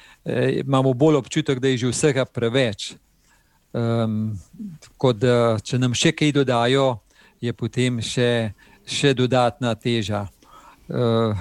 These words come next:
je pa morda res to, da je potem duhovne vaje, da ni, da je bolj kot ne še ena dodatna teža, ampak bolj kot osvobajanje mnogih tež.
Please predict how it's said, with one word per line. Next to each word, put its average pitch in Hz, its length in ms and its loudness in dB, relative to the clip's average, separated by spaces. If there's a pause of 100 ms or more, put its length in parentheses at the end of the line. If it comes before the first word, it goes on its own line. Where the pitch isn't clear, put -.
(100)
je 135 160 0
pa 139 200 0
morda 139 380 0
res 139 300 -4
to, 147 160 2
da 117 80 -2
je 117 60 -2
potem 127 560 -2 (360)
duhovne 127 500 2
vaje, 123 560 2
da 120 180 -2
ni, 135 340 -2 (400)
da 113 100 -2
je 120 60 2
bolj 143 320 2
kot 135 320 -2
ne 135 480 -2
še 151 320 2
ena 143 160 0
dodatna 135 580 0
teža, 131 540 0
ampak 117 260 -2
bolj 135 300 2
kot 131 300 -2 (340)
osvobajanje 135 920 0
mnogih 127 460 -2
tež. 123 500 -2